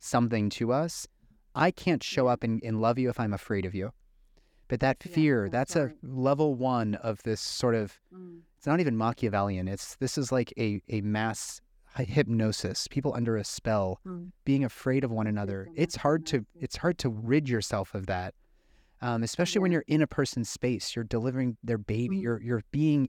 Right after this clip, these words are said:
Speaker 1: intimate
Speaker 2: Mm.
Speaker 1: with them. It's an intimate act, birth
Speaker 2: Mm.
Speaker 1: keeping. And
Speaker 2: Mm.
Speaker 1: so
Speaker 2: Mm.
Speaker 1: anyways, I, I, um, <clears throat> we could, we could go on and on about,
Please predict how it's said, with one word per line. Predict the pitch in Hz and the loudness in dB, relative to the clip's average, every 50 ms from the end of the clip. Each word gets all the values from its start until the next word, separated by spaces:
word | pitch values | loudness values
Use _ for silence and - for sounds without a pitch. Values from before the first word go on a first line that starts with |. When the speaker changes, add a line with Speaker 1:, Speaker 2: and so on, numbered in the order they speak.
| _ - | _ -2
Speaker 1:
intimate | - 147 156 143 - 135 120 110 95 | 0 2 2 2 2 0 0 0 0
Speaker 2:
Mm. | 92 | 0
Speaker 1:
with | 92 110 - - | -2 -2 -2 -4
them. | 98 92 | -6 -6
It's | 101 104 - | -4 -2 -2
an | 143 131 | -2 -2
intimate | - 156 165 147 - 147 127 - - | 0 0 0 0 0 0 -2 0 -2
act, | 127 123 101 - - - - | -2 -2 -4 -4 -10 -10 -2
birth | - 120 120 - | 0 0 0 0
Speaker 2:
Mm. | - | -2
Speaker 1:
keeping. | - 104 90 101 98 107 113 - _ - | -6 -2 -2 -2 -2 -2 -4 -6 _ -8
And | 131 123 120 117 110 107 - | -4 -2 -2 0 -2 -4 -6
Speaker 2:
Mm. | 196 196 196 185 - - - _ _ - - _ _ - | -8 -14 -16 -16 -18 -20 -20 _ _ -20 -20 _ _ -14
Speaker 1:
so | - - - 151 135 127 123 117 | -6 2 4 6 6 6 4 2
Speaker 2:
Mm. | 190 - - - - | -2 -8 -12 -8 -2
Speaker 1:
anyways, | 139 143 139 120 101 98 95 95 - - | 2 2 4 4 2 0 -2 -2 -4 -4
I, | - 120 117 - - | -2 -2 -2 -2 0
I, | 127 135 135 123 - - | 2 2 2 2 0 -2
um, | - 123 120 113 110 110 107 107 - - _ - - - | -2 -2 -2 0 0 -2 -2 -4 -6 -8 _ -14 -10 -6
<clears throat> | - 147 151 127 117 | 0 2 2 2 4
we | 120 139 135 | 4 2 2
could, | - 107 101 | 2 0 -2
we | 98 117 | 0 -2
could | 113 - 104 | 0 0 -2
go | 92 101 90 | -2 -2 -2
on | 90 101 98 | 0 0 0
and | 98 98 | 0 0
on | 98 95 95 | 0 0 -2
about, | 95 90 95 95 92 | 0 0 0 -2 -2